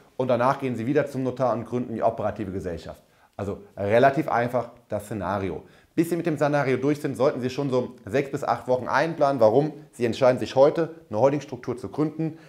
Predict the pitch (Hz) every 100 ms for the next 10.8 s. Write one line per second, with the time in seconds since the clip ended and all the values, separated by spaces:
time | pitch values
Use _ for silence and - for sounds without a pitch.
0 | - 107 120 139 117 - 143 127 120 123
1 | 127 120 110 110 120 - 123 - 101 -
2 | 143 147 143 147 143 - _ - 127 127
3 | 113 - 131 123 101 - 98 131 - 127
4 | 117 123 120 120 - - 127 151 131 113
5 | 110 120 95 90 143 139 139 143 143 147
6 | 143 - - - - 117 - 107 120 120
7 | 123 113 101 95 - 123 180 175 165 -
8 | 147 151 151 147 - 143 120 - - _
9 | 120 110 139 - 156 - - 101 123 117
10 | 117 107 - 92 107 135 151